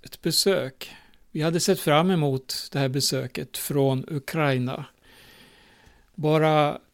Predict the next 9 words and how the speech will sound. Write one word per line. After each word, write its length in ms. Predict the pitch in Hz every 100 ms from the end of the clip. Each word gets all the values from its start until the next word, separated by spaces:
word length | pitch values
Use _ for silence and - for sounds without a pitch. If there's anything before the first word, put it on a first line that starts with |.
| _ _ -
några 420 | 147 165 160 156
dagar 420 | 170 151 139 165
innan 460 | 160 147 139 139 135
kriget 560 | - 147 143 143 135
bröt 360 | 147 143 - 190
ut 300 | 170 127 -
så 680 | - - - 143 139 135 - - _
var 640 | - - 151 143 135 135 -
resan 920 | 208 160 165 131 - - 196 139 127